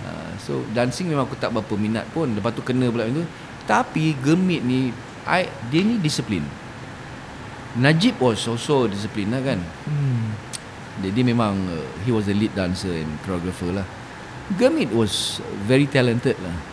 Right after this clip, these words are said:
Speaker 1: Uh, dia yang, dia junior aku kan. Uh, dia ni memang, memang, actually apa saja dia buat sekarang ni pun yang daripada dia punya Phua Chu Kang series,
Speaker 2: Hmm.
Speaker 1: sebenarnya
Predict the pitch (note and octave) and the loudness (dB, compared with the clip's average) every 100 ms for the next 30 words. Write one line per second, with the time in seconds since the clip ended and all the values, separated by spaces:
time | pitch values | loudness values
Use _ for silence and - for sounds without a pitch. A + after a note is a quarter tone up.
0 | - F#2+ F#2+ A#2+ C#3 B2+ A#2 C#3 C3+ B2 | -8 -4 2 6 6 6 4 2 2 2
1 | C3 C3 B2 C3 C3+ G#2 F2+ F2+ G2 C#3+ | 2 4 2 2 2 2 0 -2 0 0
2 | G#3 E3+ D#3+ D#3 D3 C#3+ C#3+ - - - | 2 2 4 6 4 0 -4 -10 -14 -14
3 | - - - - B2+ C#3+ D3 C#3+ C3+ A#2+ | -14 -14 -12 0 4 6 6 6 2 -2
4 | - D3 A#3+ B3+ D#3+ - A3 F3 E3+ E3 | 0 2 2 4 4 6 4 6 6 6
5 | D#3 E3+ C#3 - D#3 C#3+ A2+ G#2+ A2+ C3 | 6 6 4 4 4 6 4 4 2 2
6 | B2 A2 G#2+ A2 A2 A2 G#2+ A2 G#2 A#2+ | 4 4 2 2 2 2 2 2 2 0
7 | G#2+ - A#2 A2+ B2 E2+ F2 - D3+ B2+ | 0 0 0 0 0 0 0 0 2 4
8 | C#3 F3 A#3+ | 4 4 2